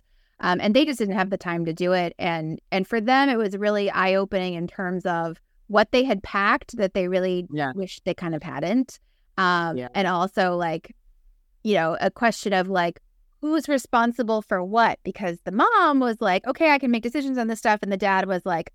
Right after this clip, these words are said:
Speaker 1: "I'm just gonna defer to the mom." <laughs> Wh-
Speaker 2: Yeah.
Speaker 1: which is tough, right? <laughs> When you're, when you only have the dad on site.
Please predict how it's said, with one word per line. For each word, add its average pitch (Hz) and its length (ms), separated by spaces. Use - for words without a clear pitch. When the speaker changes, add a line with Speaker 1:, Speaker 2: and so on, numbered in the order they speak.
Speaker 1:
"I'm 262 120
just 254 120
gonna 226 120
defer 196 280
to - 60
the - 80
mom." - 260
<laughs> - 0
Wh- 339 340
Speaker 2:
Yeah. 147 200
Speaker 1:
which 403 220
is 427 180
tough, 202 260
right? 277 300
<laughs> 330 220
When 302 120
you're, 285 140
when 262 220
you 254 180
only 262 220
have 240 180
the 233 80
dad 226 280
on 202 200
site. 170 280